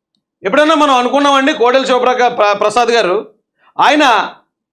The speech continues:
ఆత్మహత్య చేసుకుంటాడని ఎప్పుడన్నా అనుకున్నామా? ఎంత పవర్ఫుల్ లీడర్ అయినా పల్నాడు ప్రాంతానికి.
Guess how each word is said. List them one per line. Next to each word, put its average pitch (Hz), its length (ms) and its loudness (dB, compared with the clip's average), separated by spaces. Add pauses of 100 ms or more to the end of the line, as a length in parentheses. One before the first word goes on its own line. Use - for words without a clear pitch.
(400)
ఆత్మహత్య 277 520 0
చేసుకుంటాడని 262 580 -2
ఎప్పుడన్నా 233 300 0
అనుకున్నామా? 208 500 -4 (1300)
ఎంత 247 280 -2
పవర్ఫుల్ 254 540 0
లీడర్ 247 200 2
అయినా 254 460 2
పల్నాడు 220 380 0
ప్రాంతానికి. 220 640 -4